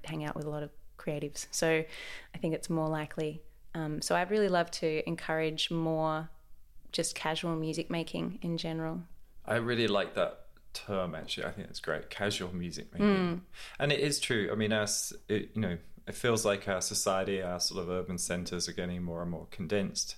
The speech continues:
Speaker 1: Mm.
Speaker 2: It does feel like we are losing spaces.
Speaker 1: Mm.
Speaker 2: And so that loss of spaces to be creative does then get taken up with
Speaker 1: Mm-hmm.
Speaker 2: a more sort of professional feel or,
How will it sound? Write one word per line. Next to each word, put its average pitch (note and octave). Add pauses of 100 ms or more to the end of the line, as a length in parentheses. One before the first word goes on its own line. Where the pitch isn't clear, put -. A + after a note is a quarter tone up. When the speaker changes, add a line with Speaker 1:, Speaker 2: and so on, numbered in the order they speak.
Speaker 1:
Mm. F#3 (120)
Speaker 2:
It A#2+
does B2+
feel G#2+
like F#2
we G2
are F#2+
losing F2+
spaces. -
Speaker 1:
Mm. F3 (100)
Speaker 2:
And -
so F#2 (420)
that G#2
loss G2+
of F#2 (340)
spaces F#2+
to -
be F#2+
creative F2+ (100)
does F2+
then E2
get -
taken D#2+
up -
with E2
Speaker 1:
Mm-hmm. F3
Speaker 2:
a E3+
more F2
sort -
of -
professional F2 (160)
feel F#2+
or, E2+